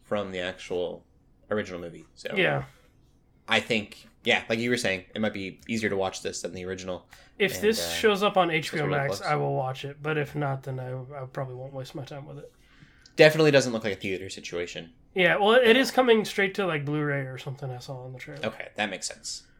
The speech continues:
Speaker 2: Yeah.
Speaker 1: Um, it looks very gory. Uh, probably throw that out there.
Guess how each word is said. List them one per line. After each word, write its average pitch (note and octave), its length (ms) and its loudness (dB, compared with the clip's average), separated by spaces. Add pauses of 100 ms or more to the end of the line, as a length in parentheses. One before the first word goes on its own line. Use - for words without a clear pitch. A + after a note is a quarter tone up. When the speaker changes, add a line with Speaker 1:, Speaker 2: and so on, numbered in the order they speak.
Speaker 2:
Yeah. C#3 220 -6 (680)
Speaker 1:
Um, F2+ 360 -10 (100)
it A#2+ 140 2
looks C3 140 2
very C3 180 6
gory. G#2+ 560 0 (500)
Uh, G#2 260 -10
probably G2 200 -8
throw G2 140 -6
that G2 120 -4
out F#2+ 140 -8
there. F#2 240 -2